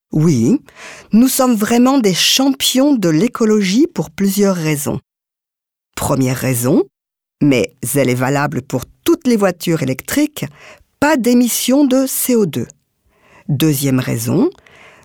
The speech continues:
nos batteries sont complètement recyclables. Nous sommes quasiment les seuls à proposer un recyclage complet. En plus, pour notre production, nous utilisons seulement de l'énergie solaire dans notre fabrique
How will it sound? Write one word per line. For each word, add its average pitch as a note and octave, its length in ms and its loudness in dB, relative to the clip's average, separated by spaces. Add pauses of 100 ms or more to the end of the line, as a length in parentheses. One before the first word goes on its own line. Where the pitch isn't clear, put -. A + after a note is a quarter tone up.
nos G3+ 300 4
batteries A3 460 0
sont D3 220 -4 (120)
complètement G#3+ 600 2
recyclables. D3+ 840 -6 (760)
Nous F#3 140 2
sommes C3+ 340 0 (180)
quasiment G#3+ 760 2
les F3+ 140 0
seuls F#3+ 320 0
à C#3+ 60 -2
proposer F3 880 -2
un A#2 160 -2
recyclage F3 800 -2 (100)
complet. - 500 -4 (880)
En C#3+ 100 0
plus, C3+ 600 -2 (340)
pour F3 200 0
notre D#3 460 -2 (120)
production, G#3 680 -2 (380)
nous G#3+ 360 2
utilisons B3+ 540 0
seulement A#3 720 2
de F#3+ 160 0
l'énergie G3 640 2
solaire D3+ 560 0
dans D#3 200 -2
notre D3 360 -2
fabrique - 600 -6